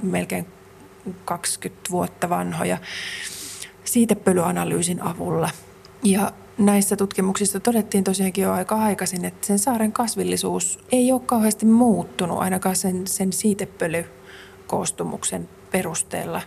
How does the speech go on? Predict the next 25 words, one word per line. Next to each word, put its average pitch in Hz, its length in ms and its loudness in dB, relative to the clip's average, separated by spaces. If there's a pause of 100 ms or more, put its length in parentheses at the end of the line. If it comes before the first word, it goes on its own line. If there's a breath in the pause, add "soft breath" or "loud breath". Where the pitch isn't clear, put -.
(100)
siitä, 185 560 0
minkälainen 175 540 -4
se 185 80 -4
oli 175 140 -4
silloin 175 280 -6
holoseenikauden 180 760 -6
alussa, 175 440 -4
kun - 220 -10
ne 185 100 -6
mammutit 190 560 -8
on 196 80 -6
sinne 185 240 -8
jäänyt. 185 560 -4 (580 loud breath)
Elikkä 180 440 -4 (260)
nyt, 190 260 2
jos 185 240 -2
on 185 60 -2
niin 185 180 0
onnekas, 190 400 -2
että 185 160 -10
pääsee 190 340 -2
Wrangelin 190 380 -4
saarelle 185 340 -4
käymään, 175 580 -4
niin 180 160 -4